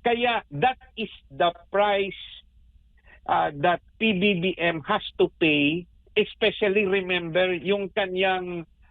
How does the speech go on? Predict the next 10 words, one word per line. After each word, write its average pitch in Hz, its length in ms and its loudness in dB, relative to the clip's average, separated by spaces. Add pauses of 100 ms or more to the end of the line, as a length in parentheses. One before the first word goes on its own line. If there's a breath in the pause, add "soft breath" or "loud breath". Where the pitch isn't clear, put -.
(260)
campaign 185 800 0
slogan, 180 560 0 (160)
unity, 202 840 0 (240)
dati. 190 540 0 (1040)
At 196 240 -2
mahal 196 420 0
niya 190 220 0
raw 185 160 2
yung 180 320 -4
bayan. 170 560 -2